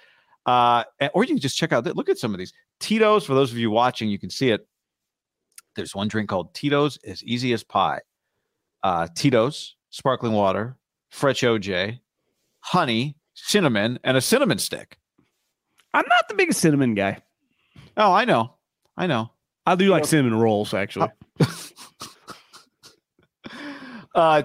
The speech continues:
Speaker 1: Tito's Spice Cider Mule. Okay, a little warm spiced apple cider with some ginger beer. That might be the move right there.
Speaker 2: Oh.
Speaker 1: And some Tito's. Warm spiced apple cider and some Tito's and some ginger beer. I, I love the way, I was just at Trader Joe's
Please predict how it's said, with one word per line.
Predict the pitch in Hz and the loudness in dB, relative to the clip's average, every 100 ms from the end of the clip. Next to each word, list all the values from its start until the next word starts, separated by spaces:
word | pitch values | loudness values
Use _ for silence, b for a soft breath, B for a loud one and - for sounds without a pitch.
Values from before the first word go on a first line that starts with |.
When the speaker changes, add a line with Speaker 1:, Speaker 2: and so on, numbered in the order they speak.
| - | 0
Speaker 1:
Tito's | 214 196 190 - | 0 4 4 2
Spice | - - 214 175 | -6 -4 -2 -2
Cider | - - 170 175 156 | -2 2 4 4 2
Mule. | 123 135 180 294 294 _ - | 2 4 4 2 -4 _ -4
Okay, | 156 | 0
a | |
little | 190 139 | 2 2
warm | 120 131 143 156 160 _ _ _ _ - | 2 2 2 0 -4 _ _ _ _ -16
spiced | - - 151 147 143 - - | -14 -2 2 2 0 -6 -2
apple | 131 143 143 | -2 0 -4
cider | - 135 127 175 220 - | -2 0 2 0 -4 -6
with | 120 | -6
some | 123 113 | -4 -2
ginger | 127 120 107 | -2 -2 0
beer. | 110 151 202 _ _ _ _ _ _ _ _ _ - | 0 0 -2 _ _ _ _ _ _ _ _ _ -20
That | 113 | -16
might | 87 87 | -16 -16
be | |
the | 78 | -16
move | 80 95 85 73 | -12 -12 -12 -14
right | 73 | -10
there. | 98 90 71 _ - | -6 -6 -8 _ -8
Speaker 2:
Oh. | 120 101 - | -6 -6 -6
Speaker 1:
And | 113 110 | -4 -2
some | 104 | -4
Tito's. | 104 165 214 - - | 0 0 0 -4 -10
Warm | 104 117 139 | -2 0 0
spiced | - 123 127 | -2 -2 -2
apple | 123 110 | -4 -6
cider | - 117 117 | -4 -2 -2
and | 110 | -10
some | - | -16
Tito's | 113 139 302 - _ _ - | -12 -12 -12 -18 _ _ -10
and | 120 | -8
some | 113 98 | -8 -6
ginger | 127 117 | -4 -4
beer. | 98 123 - - | -4 -6 -6 -2
I, | 107 104 113 | -2 0 0
I | |
love | 113 131 | 2 0
the | 101 | 0
way, | 98 110 - B B | 0 0 -2 B B
I | 110 | 0
was | 113 | 0
just | 127 107 | -2 -2
at | |
Trader | - 127 | 0 0
Joe's | 104 131 135 | 2 2 2